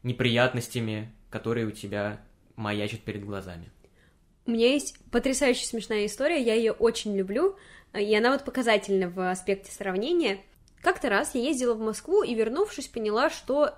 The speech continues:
Speaker 2: ну, как-то заболела. У меня, э, просто константно болела голова, и причём это было с такой интенсивностью, которую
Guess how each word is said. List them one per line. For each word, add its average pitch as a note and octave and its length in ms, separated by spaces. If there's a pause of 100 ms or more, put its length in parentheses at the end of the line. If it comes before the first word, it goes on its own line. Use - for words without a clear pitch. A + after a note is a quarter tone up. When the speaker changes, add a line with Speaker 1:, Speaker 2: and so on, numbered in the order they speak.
Speaker 2:
ну, G#3+ 160
как-то - 300
заболела. A3+ 560 (500)
У G#3 60
меня, D#4 480 (320)
э, G#3+ 300 (460)
просто A#3+ 280
константно G#3+ 840 (320)
болела G#3 480 (160)
голова, G#3+ 540 (100)
и B3 120
причём B3 440
это A#3 220
было A3+ 240
с A3 100
такой A#3+ 400
интенсивностью, B3 1040
которую A#3+ 640